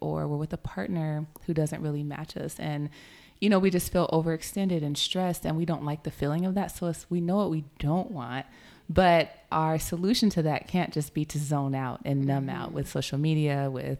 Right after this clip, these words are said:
Speaker 1: addictions to whatever you are, you, whatever your choice <laughs> is.
Speaker 2: Yeah.
Speaker 1: Um, but really the remedy of that is just really sitting down and taking space and be like, "Okay, what do I actually like? What do I care about?" Like, that in itself can be so healing.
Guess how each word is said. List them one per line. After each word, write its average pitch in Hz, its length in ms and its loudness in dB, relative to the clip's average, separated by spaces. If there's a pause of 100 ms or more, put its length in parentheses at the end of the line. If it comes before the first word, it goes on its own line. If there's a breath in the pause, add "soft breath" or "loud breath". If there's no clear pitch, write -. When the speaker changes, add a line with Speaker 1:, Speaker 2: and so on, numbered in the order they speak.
(120)
Speaker 1:
addictions 135 600 -2
to 131 120 -2
whatever 135 580 -2 (100)
you 135 260 -4
are, 139 120 -8 (100)
you, 139 320 -6 (180)
whatever 147 300 -4
your 135 140 -2
choice 151 380 -2
<laughs> - 260 0
is. 285 300 6 (580 loud breath)
Speaker 2:
Yeah. 165 280 4
Speaker 1:
Um, 151 260 2 (540)
but 175 260 6
really 165 200 4
the 170 120 2
remedy 175 420 0
of 170 140 -4
that 151 180 -4
is 160 120 -2
just 185 200 -4
really 214 200 2
sitting - 300 0
down 156 240 2
and 151 100 -2
taking 165 280 -6
space - 420 -6
and 165 100 -2
be 160 60 0
like, 160 220 -2
"Okay, 175 520 -6 (460 soft breath)
what 180 380 -2
do 208 200 0
I 160 220 -4
actually 147 560 -6
like? 139 500 -8
What 151 280 -2
do 160 160 -6
I - 180 -12
care 151 460 -8
about?" - 400 -8
Like, 160 180 -4
that 160 340 -4
in 185 160 0
itself - 400 -4
can 151 160 -4
be 151 160 -6
so 147 360 -6
healing. 196 720 0